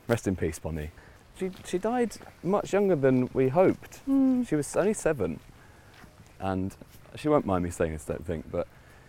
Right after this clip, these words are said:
Speaker 1: she, it was her, it was her first husband replacement. <laughs> So, so when she had a horrible first divorce, first marriage, she got Bonnie, who was sort of her little pal, that she then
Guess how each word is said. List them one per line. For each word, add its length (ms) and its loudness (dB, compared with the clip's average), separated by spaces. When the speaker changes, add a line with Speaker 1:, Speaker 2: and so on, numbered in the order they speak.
Speaker 1:
she, 200 -6
it 180 0
was 180 -4
her, 480 4
it 60 -2
was 140 -4
her 180 0
first 320 0
husband 420 -6
replacement. 600 -6
<laughs> 40 -20
So, 300 -2
so 140 -4
when 100 0
she 160 -6
had 180 -2
a 40 2
horrible 340 0
first 280 -2
divorce, 480 -2
first 160 -4
marriage, 420 -2
she 400 2
got 240 2
Bonnie, 480 2
who 100 -4
was 140 -6
sort 220 -2
of 460 -10
her 220 2
little 280 0
pal, 440 0
that 140 -8
she 180 -4
then 360 0